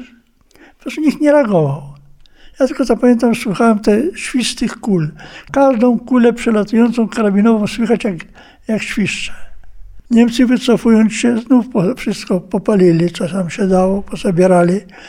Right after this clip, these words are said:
No, ojciec wrócił, właśnie mój ojciec z tej Syberii.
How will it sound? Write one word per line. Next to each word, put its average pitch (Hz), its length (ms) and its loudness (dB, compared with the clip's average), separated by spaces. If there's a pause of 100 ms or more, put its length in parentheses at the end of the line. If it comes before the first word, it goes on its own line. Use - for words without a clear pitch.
(840)
No, 277 140 0
ojciec 254 560 2 (160)
wrócił, 220 440 0
właśnie 175 280 -4
mój 220 180 2
ojciec 190 240 0 (180)
z - 140 -12
tej 180 240 -2
Syberii. 190 840 0